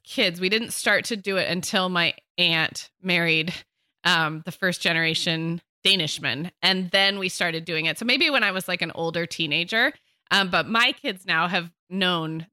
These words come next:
that their whole life. And they're not even, I mean, they're, they're barely Scandinavian themselves, but that's been a fun one to carry forward. And it does keep Christmas Eve, like,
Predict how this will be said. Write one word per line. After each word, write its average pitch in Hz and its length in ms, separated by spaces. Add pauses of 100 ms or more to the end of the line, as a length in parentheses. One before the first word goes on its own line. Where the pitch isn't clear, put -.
that 151 260
their 165 140
whole 156 180
life. 143 220
And 175 120
they're 196 120
not 190 180
even, 165 300
I 170 60
mean, 180 120
they're, 170 240 (140)
they're 180 120
barely 214 460
Scandinavian 160 800
themselves, 160 600
but 170 240 (280)
that's 185 200
been 175 160
a 160 80 (160)
fun 165 200
one 156 140
to 170 140
carry 160 340
forward. 160 480
And 170 140
it - 100
does 165 320
keep 220 300
Christmas 170 440
Eve, 160 320 (120)
like, 151 300